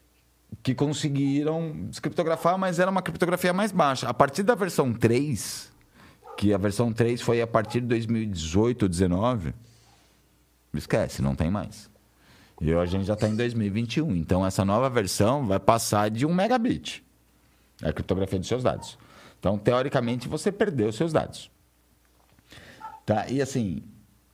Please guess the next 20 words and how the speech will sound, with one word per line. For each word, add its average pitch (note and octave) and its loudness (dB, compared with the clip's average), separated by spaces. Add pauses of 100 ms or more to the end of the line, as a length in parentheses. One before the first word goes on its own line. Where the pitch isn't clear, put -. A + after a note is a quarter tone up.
a A2 0
matéria E3 0
é - -2
o F3+ -4
seguinte: D3 -4 (360)
só - -2
desse C#3 2
ano, B2+ 2 (720)
janeiro G#2 2
desse G#2+ -2
ano, A#2 2
de F#2+ -2
dois F2+ 0
mil G#2 0
e G#2 -2
vinte F#2+ -2
e F#2+ 0
um F2+ 0
até G#2 0
agora, G2+ -2